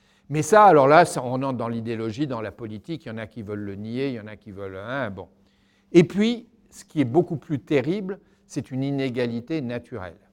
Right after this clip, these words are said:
c'est-à-dire l'inégalité de la nature. C'est-à-dire qu'il y a des sols, des terroirs, des origines, des climats, des années, qui sont des phénomènes naturels qui ne dépendent pas de l'homme,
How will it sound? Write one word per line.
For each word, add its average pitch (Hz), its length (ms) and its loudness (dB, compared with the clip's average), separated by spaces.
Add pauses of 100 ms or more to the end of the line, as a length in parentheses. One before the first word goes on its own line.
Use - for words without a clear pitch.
(260)
c'est-à-dire 117 320 -4
l'inégalité 117 640 -4
de 127 100 -2
la 127 160 -4
nature. 120 400 -12 (600)
C'est-à-dire 143 300 0
qu'il 131 140 0
y 113 100 2
a 120 60 4
des 98 120 -6
sols, 139 440 4
des 117 120 -6
terroirs, 113 480 0
des 110 200 -6
origines, 104 460 -10
des 110 140 -10
climats, 120 500 -6
des 107 240 -8
années, 113 380 -10 (540)
qui - 60 -20
sont 127 140 -8
des 110 100 -6
phénomènes 110 460 -8
naturels 120 500 -6
qui - 120 -16
ne 90 60 -14
dépendent 98 340 -10
pas 92 140 -10
de 82 120 -16
l'homme, 214 260 -8